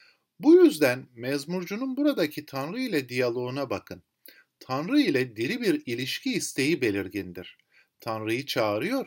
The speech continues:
ve ondan cevap bekliyor. Mezmurcunun burada duadaki teşvik edici, e, rolüne dikkat edin. Tanrı'nın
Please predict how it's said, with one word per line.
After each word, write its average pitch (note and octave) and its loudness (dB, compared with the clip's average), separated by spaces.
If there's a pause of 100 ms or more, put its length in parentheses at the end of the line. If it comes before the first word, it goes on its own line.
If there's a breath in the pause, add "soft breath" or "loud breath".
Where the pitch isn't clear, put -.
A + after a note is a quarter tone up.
(160)
ve G#2+ -6
ondan A#2 -6
cevap G#2 -2
bekliyor. - -8 (440)
Mezmurcunun A3+ -2
burada D3 2
duadaki D3 2
teşvik - -6
edici, C#3+ -2
e, C3 2 (300)
rolüne B2 -2
dikkat G2 -10
edin. D#2+ -16 (760 soft breath)
Tanrı'nın F#3+ -2